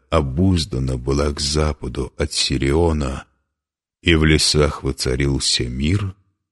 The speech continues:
Марвен, наконец, бежала из Дарламина вместе с дочерью Неэнор и отважилась на долгий путь к чертогам Тингала.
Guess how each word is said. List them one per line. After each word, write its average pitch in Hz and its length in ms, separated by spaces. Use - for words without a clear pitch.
Марвен, 82 760
наконец, 104 640
бежала 80 840
из 80 380
Дарламина 73 920
вместе 73 840
с 69 100
дочерью 69 800
Неэнор 67 880
и 80 80
отважилась 113 960
на 85 200
долгий 101 560
путь - 640
к - 100
чертогам 82 880
Тингала. 71 880